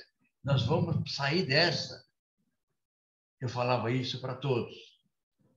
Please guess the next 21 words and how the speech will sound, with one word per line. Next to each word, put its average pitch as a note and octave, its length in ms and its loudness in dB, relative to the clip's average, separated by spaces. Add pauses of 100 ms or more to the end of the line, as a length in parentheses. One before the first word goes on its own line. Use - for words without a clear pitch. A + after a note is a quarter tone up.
(580)
E, F#2+ 760 -4 (720)
se C3 120 -14
sabe, - 400 -6 (800)
lidar A2+ 540 0
com G#2+ 180 -2
jovens, A2+ 680 2
de, - 220 -12 (500)
sete C#3 460 2
jovens, G#2 720 2 (420)
incluindo A2 460 0
eu, A2 240 0
são F#2+ 180 -4
seis G#2+ 340 -2
o F#2 40 -4
resto, A2+ 440 0 (400)
quer G#2+ 100 -4
dizer, F2 300 -10 (320)
eu G#2+ 140 -6
tinha C#3+ 320 2
que A2 460 -2
pedir D3 580 -2